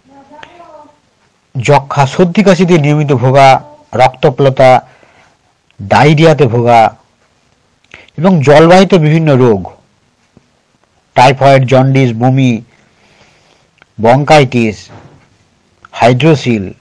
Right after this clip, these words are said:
মূত্র সংক্রান্ত পীড়া, মানসিক রোগ ইত্যাদির মুখোমুখি করাতে পারে।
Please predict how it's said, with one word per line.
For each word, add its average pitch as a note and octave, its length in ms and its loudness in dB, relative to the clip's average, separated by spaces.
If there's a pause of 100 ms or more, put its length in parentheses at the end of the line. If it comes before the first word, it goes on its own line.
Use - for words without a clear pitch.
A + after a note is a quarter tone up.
(1120)
মূত্র D3+ 280 -4 (140)
সংক্রান্ত E3+ 360 -2 (120)
পীড়া, B2+ 260 2 (680)
মানসিক C3+ 540 -4 (100)
রোগ A2 160 -2 (280)
ইত্যাদির D#3+ 500 -2
মুখোমুখি A#2 480 -4
করাতে F#2+ 280 -2 (100)
পারে। - 180 -10